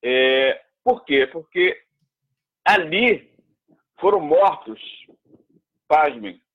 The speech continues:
trezentos e setenta e sete mil franceses e trezentos e trinta e sete mil alemães. Um total de mais setecentos e quatorze mil vidas foram ceifadas por conta dessa batalha.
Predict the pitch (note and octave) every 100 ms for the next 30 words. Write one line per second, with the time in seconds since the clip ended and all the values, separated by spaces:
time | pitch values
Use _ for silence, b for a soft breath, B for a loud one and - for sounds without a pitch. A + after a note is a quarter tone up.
0 | _ _ _ _ _ _ _ - G#3 F#3+
1 | - G3 A3+ A#3 G3+ G#3 G#3 G3 F#3 -
2 | F3 F3 F3+ C#3+ D#3+ A3+ G#3 - C#3+ -
3 | - C#3 E3 F3 - - _ _ _ _
4 | _ - - F#3 E3+ C3+ F#3 F3+ - G3
5 | G3 F#3 D#3+ - E3+ - D#3+ C#3 D#3+ F3+
6 | F3 E3+ C#3 D3 C#3 - - - - _
7 | _ _ _ _ _ C3 - D#3 - F3+
8 | F#3 F#3 E3+ F#3 G3 - - _ _ _
9 | _ _ _ - F#3+ G3 - - A3 A3
10 | G#3+ F3+ - G3 F3 F3 G3 A3+ C#3+ F#3+
11 | A3 D3 G2+ - - _ _ _ E3 E3+
12 | F3+ - G#3 - D3 D3+ D#3+ E3+ - _
13 | D#3 - D3 D#3+ F3 D#3 A2+ D3 E3+ F3+
14 | F3+ - C3+ C3 G#2+